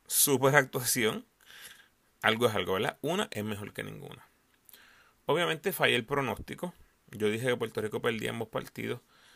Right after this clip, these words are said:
Pero créanme que es lo menos que me importa.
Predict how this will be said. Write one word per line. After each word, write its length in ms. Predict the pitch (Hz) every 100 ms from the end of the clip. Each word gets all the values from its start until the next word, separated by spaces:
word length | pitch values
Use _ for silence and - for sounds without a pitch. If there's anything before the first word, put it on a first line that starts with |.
| _ _
Pero 200 | 165 156
créanme 340 | 170 175 190 185
que 100 | 170
es 60 |
lo 180 | 170 170
menos 320 | 151 131 170
que 120 | -
me 100 | 165
importa. 540 | 160 143 - - -